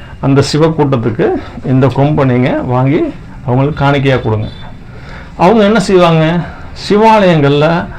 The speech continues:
பூஜைகள் நடக்கும்போது அவங்க போய் கலந்துக்கும் போதெல்லாம்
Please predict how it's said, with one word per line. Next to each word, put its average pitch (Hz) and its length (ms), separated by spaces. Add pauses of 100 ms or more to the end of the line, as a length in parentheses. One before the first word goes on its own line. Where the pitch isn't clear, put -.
(320)
பூஜைகள் 180 360
நடக்கும்போது 147 580
அவங்க 156 220
போய் 156 140
கலந்துக்கும் 147 500
போதெல்லாம் 131 400